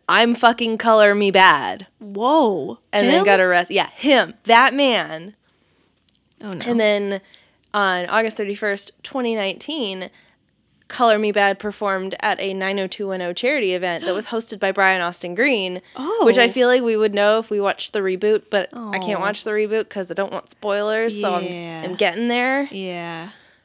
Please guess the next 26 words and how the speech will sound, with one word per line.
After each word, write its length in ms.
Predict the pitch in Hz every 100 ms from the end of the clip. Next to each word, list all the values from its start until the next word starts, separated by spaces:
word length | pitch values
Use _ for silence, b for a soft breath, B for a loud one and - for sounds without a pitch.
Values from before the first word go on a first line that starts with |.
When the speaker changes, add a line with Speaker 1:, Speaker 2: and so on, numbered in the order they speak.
| _
Speaker 1:
But 80 | -
yeah, 140 | 226 214
Brian 320 | 202 196 208
Austin 340 | 214 226 226
Green 280 | 214 240 220
<laughs> 80 | 202
had 120 | 247
a 60 | 214
charity 500 | 226 247 269 247 208
event 460 | 202 196 185 - - -
for 460 | 202 190 180 170 185
Generosity 720 | 208 233 226 208 220 220 196
Water 460 | 180 196 208 160 156
and 180 | 180 185
got 200 | 185 -
Color 320 | 190 190 190
Me 140 | 196
Badd 300 | 190 196 185
to 100 | 190
come 480 | 180 185 170 175 170 -
perform. 680 | 208 - 233 190 156 160 196
Speaker 2:
Weird. 760 | 208 214 226 320 370 220 151
Speaker 1:
And 80 | 214
I 100 | 202
was 160 | 208 226
like, 320 | 208 196